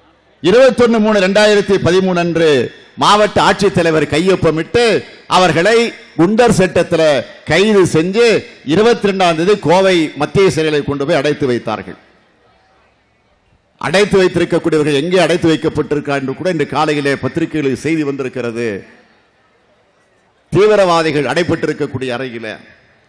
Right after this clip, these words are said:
இன்னொருவர் மனநோ-, மனநோயாளிகள் அடைத்து வைக்கப்பட்டிருக்கக்கூடிய அறைகளில. ஆக, அவரிடத்திலே கட்டாயப்படுத்துகிறார்கள்,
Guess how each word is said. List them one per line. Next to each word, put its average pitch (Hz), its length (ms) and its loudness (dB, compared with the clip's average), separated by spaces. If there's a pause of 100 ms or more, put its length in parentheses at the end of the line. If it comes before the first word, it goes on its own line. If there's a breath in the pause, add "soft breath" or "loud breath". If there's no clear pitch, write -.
(1300)
இன்னொருவர் 180 500 0 (120)
மனநோ-, 190 420 -2
மனநோயாளிகள் 165 800 0
அடைத்து 170 300 -4
வைக்கப்பட்டிருக்கக்கூடிய 123 840 -6
அறைகளில. 101 420 -8 (1900)
ஆக, 220 200 4
அவரிடத்திலே 220 380 2 (100)
கட்டாயப்படுத்துகிறார்கள், 220 1040 -2